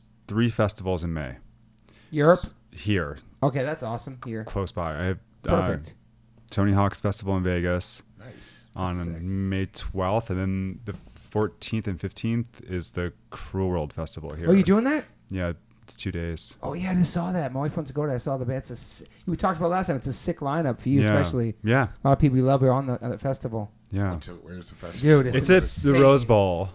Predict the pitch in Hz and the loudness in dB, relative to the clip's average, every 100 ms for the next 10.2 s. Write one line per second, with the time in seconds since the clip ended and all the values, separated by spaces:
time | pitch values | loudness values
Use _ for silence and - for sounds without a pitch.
0 | - - - - - - 98 104 - 127 | -14 -14 -12 -12 -14 -12 -6 -6 -2 -2
1 | 101 85 123 85 - 185 120 240 - 254 | -2 -2 -4 -4 2 8 8 8 4 2
2 | 233 285 240 180 180 - 226 214 170 175 | 2 0 -2 -2 -2 -2 -2 -2 -2 0
3 | 170 135 - - - - - - 123 135 | 0 0 -2 -4 -8 -12 -10 -6 -4 -2
4 | 214 196 147 156 156 127 120 113 101 208 | 0 -2 -2 -2 0 2 4 4 2 2
5 | 151 147 202 139 110 - 76 76 69 - | 2 2 2 0 -4 -10 -18 -18 -20 -8
6 | - 113 107 92 78 - 139 175 - 170 | 0 2 2 0 -6 0 6 6 6 4
7 | 127 156 175 139 113 110 127 - - - | 6 8 8 6 2 0 -4 -10 -16 -4
8 | 107 110 98 98 - 92 90 92 90 110 | 0 2 0 -2 -4 -4 -6 -8 -6 2
9 | 123 120 117 107 107 98 95 98 - - | 4 4 4 2 2 2 -2 -4 -10 -10
10 | 90 98 | -8 -8